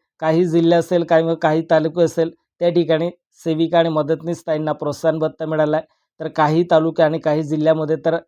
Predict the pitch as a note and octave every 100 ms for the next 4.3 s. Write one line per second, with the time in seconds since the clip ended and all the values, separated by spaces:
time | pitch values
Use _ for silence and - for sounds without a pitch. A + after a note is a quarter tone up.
0 | - C#3+ D3+ E3 D#3 D3+ D#3 D3+ - E3
1 | E3 D#3+ D3+ C3+ D3+ C#3+ C#3+ D3 F#3 -
2 | _ _ - C#3+ E3 D#3+ D3+ C#3+ F3 F3
3 | D#3 D3+ D3 D#3+ D#3 D3 C#3+ D3 D#3+ C#3
4 | D3 C#3+ D#3+